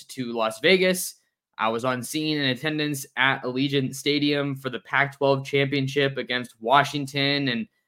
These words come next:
we all know that one didn't fall Oregon's way, didn't end Oregon's way. Ducks lose a heartbreaker, thirty-four to thirty-one, and they miss out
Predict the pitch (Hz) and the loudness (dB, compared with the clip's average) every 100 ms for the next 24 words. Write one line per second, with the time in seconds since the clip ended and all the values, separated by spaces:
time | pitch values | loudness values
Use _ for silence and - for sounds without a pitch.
0 | _ _ _ 120 135 147 147 151 143 139 | _ _ _ 2 4 4 4 4 4 2
1 | 143 135 143 143 139 143 139 135 139 135 | 2 0 0 -2 2 4 6 6 4 2
2 | 127 135 139 143 135 135 131 135 135 131 | 2 4 4 4 2 0 0 0 0 2
3 | 135 127 123 131 131 131 131 131 - 135 | 0 -2 0 2 2 2 2 0 0 -2
4 | 131 120 127 123 131 127 123 123 - 156 | -2 2 2 2 0 0 -2 -4 0 2
5 | 143 135 135 135 - 139 139 123 127 135 | 2 0 0 0 0 2 2 2 2 2
6 | 135 135 - _ _ _ _ _ _ _ | 2 -2 -6 _ _ _ _ _ _ _
7 | _ _ _ _ _ - 117 117 113 113 | _ _ _ _ _ -4 -2 -2 -2 -6
8 | 123 123 131 143 135 139 135 | -6 -4 -2 0 0 0 -4